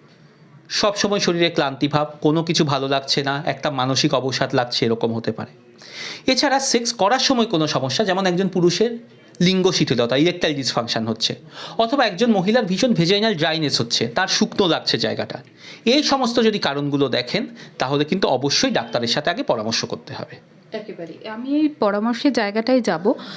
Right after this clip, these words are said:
Speaker 2: যে চিকিৎসকের কাছে, আহ, তারা এই সমস্য-, এই সমস্ত বিষয়গুলো দেখলে তারা চিকিৎসকের কাছে আসবেন।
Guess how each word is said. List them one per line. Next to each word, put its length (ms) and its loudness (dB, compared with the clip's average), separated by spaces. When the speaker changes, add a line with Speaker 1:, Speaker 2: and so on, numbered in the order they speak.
Speaker 2:
যে 120 4
চিকিৎসকের 560 0
কাছে, 360 2
আহ, 380 -2
তারা 300 0
এই 260 2
সমস্য-, 600 -2
এই 140 2
সমস্ত 360 0
বিষয়গুলো 480 2
দেখলে 320 0
তারা 240 0
চিকিৎসকের 520 -2
কাছে 320 -2
আসবেন। 460 -4